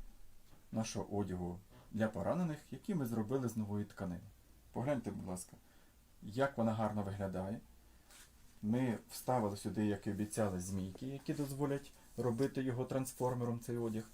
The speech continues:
І мені особисто дуже подобається цей комірець. Він створює якусь таку, ну, майже спортивну футболочку. Залишилася наша функціональність, яка дозволяє, е, розстебати одяг і одягати його на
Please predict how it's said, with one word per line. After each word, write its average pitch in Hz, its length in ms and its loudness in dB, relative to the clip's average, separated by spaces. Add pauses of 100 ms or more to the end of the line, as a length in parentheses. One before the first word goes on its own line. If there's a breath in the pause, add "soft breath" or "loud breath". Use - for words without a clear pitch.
І 123 80 0
мені 151 220 2
особисто 131 460 -2
дуже 139 220 -2
подобається 101 580 0
цей 101 180 -2
комірець. 95 520 -4 (500 loud breath)
Він 170 100 2
створює 147 360 2
якусь 113 240 0
таку, 117 420 -2 (340)
ну, 120 140 4
майже 113 400 6 (200)
спортивну 131 500 0
футболочку. 90 640 -2 (520 loud breath)
Залишилася 120 640 6
наша 117 240 -2
функціональність, 107 720 2
яка - 180 0
дозволяє, 135 580 0 (720 loud breath)
е, 107 260 4
розстебати 117 680 4
одяг 110 340 2
і 113 40 2
одягати 110 400 2
його 107 300 2
на 104 240 0